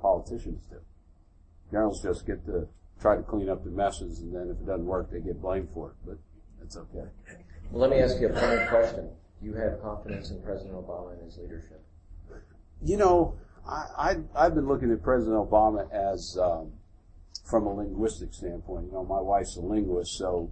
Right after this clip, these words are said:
Speaker 1: you know, words mean something. Well, there's a lot of words that he's been saying <laughs> that don't mean a lot.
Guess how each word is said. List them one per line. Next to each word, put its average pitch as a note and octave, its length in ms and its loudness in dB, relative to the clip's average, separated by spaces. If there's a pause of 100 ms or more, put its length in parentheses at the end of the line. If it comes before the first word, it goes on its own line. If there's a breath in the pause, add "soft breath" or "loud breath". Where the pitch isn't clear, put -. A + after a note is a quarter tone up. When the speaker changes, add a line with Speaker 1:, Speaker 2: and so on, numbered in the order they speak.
Speaker 1:
you G2 80 -10
know, F2 200 -2
words A2 460 4
mean A2 260 8
something. A#2+ 420 4 (720)
Well, G2 220 4
there's A#2 240 4
a A2+ 40 4
lot A2 220 10
of F#2+ 60 -2
words G#2+ 440 4
that F#2 220 -8
he's G#2+ 160 -4
been F2+ 200 -6
saying G#2 340 -2
<laughs> - 60 -20
that - 80 -10
don't - 300 -6
mean G2+ 140 -4
a F2+ 60 -6
lot. D#2+ 280 -4